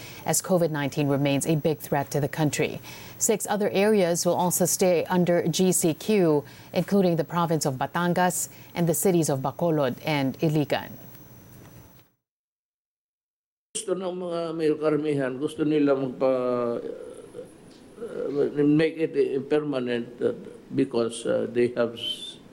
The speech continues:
Speaker 2: seen the, the goodness of the result, na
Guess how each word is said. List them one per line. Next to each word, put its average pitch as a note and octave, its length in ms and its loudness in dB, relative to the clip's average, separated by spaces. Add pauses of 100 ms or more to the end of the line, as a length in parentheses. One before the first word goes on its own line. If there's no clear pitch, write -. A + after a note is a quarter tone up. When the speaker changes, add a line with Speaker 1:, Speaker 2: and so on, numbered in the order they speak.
(360)
Speaker 2:
seen C#3 460 -2
the, A2+ 580 0 (920)
the C#3+ 100 4
goodness D3 580 2
of A#2 140 -2
the B2+ 100 4
result, A2 480 0 (1040)
na B2 720 0